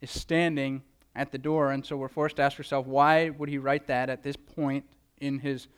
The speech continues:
letter? Why, why he's talking about patience, patience, patience, wait, the Lord's coming, and then all of a sudden, "Do not grumble against one another."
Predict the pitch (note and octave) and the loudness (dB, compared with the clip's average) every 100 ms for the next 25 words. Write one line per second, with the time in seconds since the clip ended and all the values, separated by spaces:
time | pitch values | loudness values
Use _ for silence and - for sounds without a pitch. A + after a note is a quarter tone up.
0 | _ - D#3+ E3+ A#2 C3 C#3+ - _ - | _ 2 4 4 0 0 0 -2 _ 4
1 | D#3 F3+ F#3 E3 D3+ D3 D3 C#3 - E3 | 8 8 6 -2 -2 -2 0 -4 0 0
2 | E3 F#3 - D#3+ D#3+ F3+ - D#3+ D3+ F3+ | 0 -2 0 0 0 -4 -4 -2 -2 -4
3 | E3 B2+ D3+ D#3+ F3 - _ C#3+ C#3 E3 | -10 -2 2 2 0 -6 _ -4 2 4
4 | D#3+ - D#3 D3+ D#3+ D#3+ D3+ D3+ D3+ - | 2 -2 0 2 2 2 2 0 0 -2
5 | D3 C#3+ C#3+ C#3 C#3 C3+ C3 B2 B2 B2 | -2 -2 -2 -2 -2 -2 -2 -6 -8 -10
6 | - A#2+ A#2 A#2+ C3 A#2+ | -12 -12 -10 -10 -10 -12